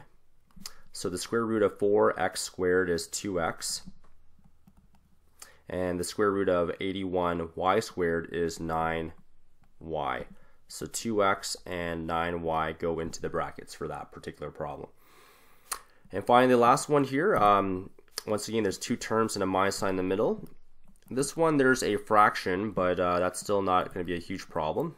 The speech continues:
Let's finish off. So let's continue by having the plus and minus signs there. And if you take the square root of x squared over eighty-one, well, the square root of x squared is x, and the square root of eighty-one is nine. So we need to have an x over nine to start off the brackets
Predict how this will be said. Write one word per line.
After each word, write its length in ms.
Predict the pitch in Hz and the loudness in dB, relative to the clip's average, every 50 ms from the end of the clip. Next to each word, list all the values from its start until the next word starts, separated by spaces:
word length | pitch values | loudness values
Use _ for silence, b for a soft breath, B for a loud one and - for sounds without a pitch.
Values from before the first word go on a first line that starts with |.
| - | -12
Let's 160 | - 90 - - | -10 -10 -10 -8
finish 320 | - - 95 92 - - | -4 -4 -4 -4 -2 -2
off. 320 | 90 87 90 92 - - | -2 -2 -2 -4 -6 -12
So 120 | - - - | -12 -6 -4
let's 220 | 101 107 - - | -4 -4 -4 -6
continue 420 | - - 117 101 - 104 104 101 98 | -8 -6 -6 -6 -4 -4 -4 -2 0
by 220 | 85 95 90 90 | 2 2 2 2
having 260 | 90 98 90 90 92 | 2 0 -2 -2 -2
the 60 | 85 | -4
plus 340 | 82 - - 90 87 - - | -6 -4 -2 -2 -2 -2 -2
and 100 | 82 85 | -4 -4
minus 240 | 82 80 85 90 - | -2 -2 -2 -2 -4
signs 300 | - - 95 98 104 104 | -4 -4 -6 -6 -6 -4
there. 300 | - 113 117 131 170 175 B B B B B B B B B B B B B - - - | -2 -2 0 0 -2 -4 B B B B B B B B B B B B B -8 -6 -4
And 400 | - 92 90 92 92 92 92 - | -2 0 2 2 2 2 0 -2
if 140 | - - | -4 -6
you 60 | 110 113 | -6 -4
take 160 | - 143 139 | -4 -4 -4
the 80 | 151 | -4
square 320 | 143 - - - 123 120 113 | -6 -4 -2 0 2 2 2
root 180 | 107 110 110 | 2 2 4
of 140 | 101 101 92 | 4 4 4
x 200 | 101 95 - - | 4 0 -2 -2
squared 280 | - - - 104 104 98 | -4 -2 2 2 4 4
over 200 | 98 92 87 92 | 2 2 2 0
eighty-one, 720 | - 87 92 87 85 82 90 101 92 82 80 90 104 113 117 | 0 0 -2 -2 -4 -2 -2 0 0 0 -2 -4 -6 -8 -6
well, 160 | - 90 95 | -2 0 2
the 80 | 98 92 | 2 0
square 280 | - - - 143 165 | 0 -2 0 0 2
root 220 | 156 117 120 127 113 | 2 4 4 4 4
of 100 | 107 92 | 4 4
x 160 | 101 - - | 2 2 0
squared 280 | - - 101 95 90 87 | -2 -2 0 0 0 0
is 120 | 80 - - | -4 -6 -4
x, 340 | 80 87 82 - - - - | -2 -2 -2 -2 -2 -6 -8
and 320 | - - 90 87 87 87 | -6 -4 -4 -2 -2 -2
the 60 | 87 | -4
square 260 | 85 - - 104 110 | -6 -4 -2 0 0
root 140 | 107 104 101 | 0 0 -2
of 80 | 92 82 | -2 -2
eighty-one 420 | 82 92 90 87 87 87 87 85 | -2 -2 -2 -2 -2 -2 -2 -2
is 200 | 82 78 78 - | -2 -4 -6 -6
nine. 440 | 85 82 80 80 78 76 73 71 71 | -4 -2 0 0 0 -2 -4 -6 -10
So 380 | - - - 82 82 80 78 76 | -10 -8 -6 -6 -4 -6 -6 -8
we 80 | 85 85 | -8 -8
need 120 | 90 87 | -6 -6
to 40 | 85 | -4
have 180 | 92 87 85 85 | -2 -2 -2 -2
an 60 | 82 - | -2 -4
x 260 | - 90 - - - | -6 -6 -6 -6 -8
over 280 | - 90 87 82 85 82 | -6 -6 -4 -4 -4 -4
nine 460 | 82 80 80 80 80 82 80 82 82 | -2 -2 0 0 0 -2 -2 -4 -6
to 120 | - - 82 | -8 -10 -10
start 240 | - - 82 78 | -6 -6 -4 -4
off 120 | 76 76 - | -4 -6 -8
the 40 | 73 | -8
brackets 600 | 71 82 85 82 90 - - 95 - - - - | -4 -2 -2 0 -2 -2 -4 -6 -6 -6 -10 -10